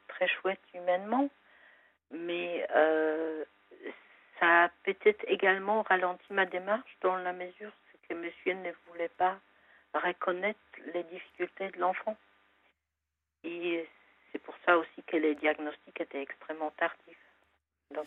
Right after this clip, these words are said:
il a fallu que je dépose plainte. Il y a une période des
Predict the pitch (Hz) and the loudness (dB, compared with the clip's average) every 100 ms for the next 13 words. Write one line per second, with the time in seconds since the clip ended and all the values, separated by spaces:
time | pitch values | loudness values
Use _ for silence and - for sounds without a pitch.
0 | - 143 143 139 151 - 156 151 147 151 | -4 -4 -4 -6 -8 -8 -4 -2 -2 -4
1 | - _ _ _ _ _ _ _ _ _ | -6 _ _ _ _ _ _ _ _ _
2 | _ - - 147 - - 170 247 - - | _ -10 -4 -6 -6 0 0 0 -6 -20
3 | - _ _ _ _ - - - - - | -20 _ _ _ _ -20 -20 -20 -20 -20
4 | 165 165 156 151 156 151 - 156 156 165 | -10 0 2 2 -2 -12 -10 -8 -6 -2
5 | 165 165 - - - _ _ _ 143 135 | 0 -2 -6 -12 -12 _ _ _ -14 -14
6 | - 143 143 139 139 147 143 | -14 -10 -8 -8 -8 -8 -8